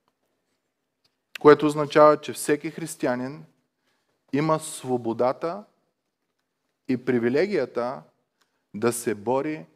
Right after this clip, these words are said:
срещу злото. Вече ти не си роб.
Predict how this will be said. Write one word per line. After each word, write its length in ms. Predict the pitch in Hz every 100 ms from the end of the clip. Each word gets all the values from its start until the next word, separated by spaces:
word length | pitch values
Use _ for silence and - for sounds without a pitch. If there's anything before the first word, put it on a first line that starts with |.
| -
срещу 500 | - 123 117 - 117
злото. 460 | 123 120 - - - _ _ _ _ _ _ _ _ _ _ _ _ _ _ _ _ _ _ _ _ _ _ _ _ _ _ _ _
Вече 360 | - 139 143 131
ти 120 | 143
не 160 | 151 139
си 340 | - 165 156
роб. 300 | 156 151 -